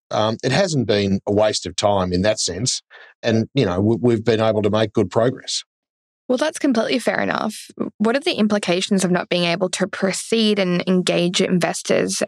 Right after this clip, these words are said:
Speaker 2: and initiate the funding process? I mean, what's that felt like or been like?
Speaker 1: Well, um, again,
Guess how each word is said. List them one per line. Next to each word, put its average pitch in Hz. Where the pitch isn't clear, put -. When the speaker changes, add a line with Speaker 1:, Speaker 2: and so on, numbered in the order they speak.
Speaker 2:
and 185
initiate 185
the -
funding 175
process? -
I 185
mean, 180
what's 214
that 190
felt 170
like 185
or 185
been 196
like? -
Speaker 1:
Well, 196
um, 156
again, 135